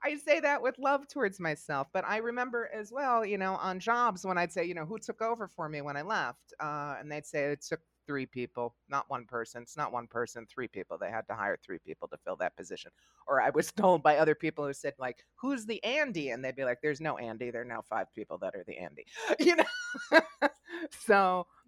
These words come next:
there's a plus and a minus, uh, on everything. And if I can kinda seat my stuff at about a six or a seven, then I can be really effective. And that's,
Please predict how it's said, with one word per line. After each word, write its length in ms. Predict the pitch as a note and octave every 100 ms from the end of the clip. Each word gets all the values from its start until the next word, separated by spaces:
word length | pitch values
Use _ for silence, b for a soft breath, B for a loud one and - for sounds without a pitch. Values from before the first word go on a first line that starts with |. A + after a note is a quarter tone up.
| -
there's 200 | G#3+ G3+
a 60 |
plus 360 | G#3+ - C4 -
and 120 | D#4
a 40 | C4+
minus, 680 | F3 D3+ F3+ A#3+ - - -
uh, 320 | E3+ D#3+ D#3 D#3+
on 140 | D#3+
everything. 580 | F#3 F#3+ F#3 D#3+ D3+ C#3+
And 60 | C3+
if 100 | -
I 100 | D#3+
can 280 | - E3 D#3+
kinda 200 | F3 D#3+ C3+
seat 260 | - A3 -
my 140 | F3+
stuff 380 | E3 - E3+ E3+ _ _ _
at 180 | D3+ C#3+
about 240 | C#3+ C3+
a 40 | B2+
six 380 | - D3 - -
or 100 | A#2
a 40 |
seven, 560 | - - C3+ D3+ E3+ E3
then 120 | C3+
I 100 | C3
can 180 | C3 D#3
be 140 | D3 C#3+
really 260 | C3+ B2+
effective. 720 | A#2+ - B2 - _ F#3+ G3 G3
And 160 | C3+ C3
that's, 360 | C3+ C#3+ -